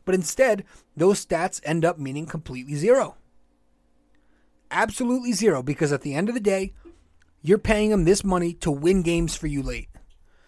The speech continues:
And he continues to falter time after time late in the game. In fourteen minutes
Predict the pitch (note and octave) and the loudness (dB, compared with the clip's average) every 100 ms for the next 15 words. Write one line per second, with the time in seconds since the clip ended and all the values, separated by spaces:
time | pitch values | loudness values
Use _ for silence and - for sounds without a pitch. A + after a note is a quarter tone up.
0 | _ _ - D#3 D3 - D3 - G3+ G#3+ | _ _ -6 -4 -4 -6 -4 0 0 0
1 | - G#3 - E3+ D#3+ F3+ - D#3 D3+ D3+ | -4 -6 -2 -2 0 -4 -4 -8 -6 -10
2 | D3 D3+ - E3+ G#3+ F#3 C3+ C#3+ _ _ | -12 -12 -10 -4 -4 -4 -10 -12 _ _
3 | _ _ _ - B2+ D3 D#3+ A#3+ D#3+ _ | _ _ _ -16 -12 -6 -2 -2 -4 _
4 | _ _ _ _ _ _ _ _ _ _ | _ _ _ _ _ _ _ _ _ _
5 | _ _ _ _ _ _ _ _ _ - | _ _ _ _ _ _ _ _ _ -8
6 | D#3 D#3 G#3 A3 A3+ G#3 G#3+ G#3 - - | -6 2 4 4 2 2 2 2 -2 -8